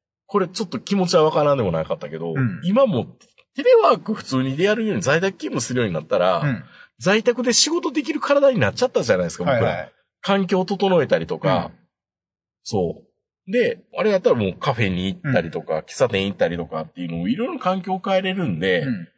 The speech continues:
Speaker 1: 昔ほどこの缶詰って言われる。
Speaker 2: いや、逆でしょ。
Speaker 1: ん？
Speaker 2: 逆でしょ。この缶詰にされてた人たちって、
Speaker 1: うん。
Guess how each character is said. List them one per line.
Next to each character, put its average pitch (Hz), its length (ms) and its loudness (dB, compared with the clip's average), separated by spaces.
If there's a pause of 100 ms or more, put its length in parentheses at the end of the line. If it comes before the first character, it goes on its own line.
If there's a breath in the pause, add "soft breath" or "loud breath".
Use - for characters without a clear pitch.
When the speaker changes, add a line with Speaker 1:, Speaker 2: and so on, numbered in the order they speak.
(500)
Speaker 1:
昔 254 520 0
ほ 415 180 0
ど 440 140 4
こ - 180 -2
の 175 720 4
缶 160 380 0
詰 165 300 0
っ 135 40 0
て 117 260 -6
言 95 160 2
わ 104 140 6
れ 98 120 0
る。 113 280 2
Speaker 2:
い - 40 4
や、 - 80 2
逆 185 260 0
で 160 100 0
し - 120 -14
ょ。 - 100 -20 (360)
Speaker 1:
ん？ 370 360 0
Speaker 2:
逆 240 260 0
で 165 100 0
し 123 100 -12
ょ。 90 120 -12 (560)
こ 233 80 0
の 269 100 2
缶 240 260 4
詰 330 260 2
に 170 80 2
さ 208 140 4
れ 190 100 2
て 202 120 0
た 123 100 2
人 180 180 0
た 143 100 2
ち - 120 -12
っ - 20 -20
て、 156 220 0
Speaker 1:
う 131 40 0
ん。 92 260 0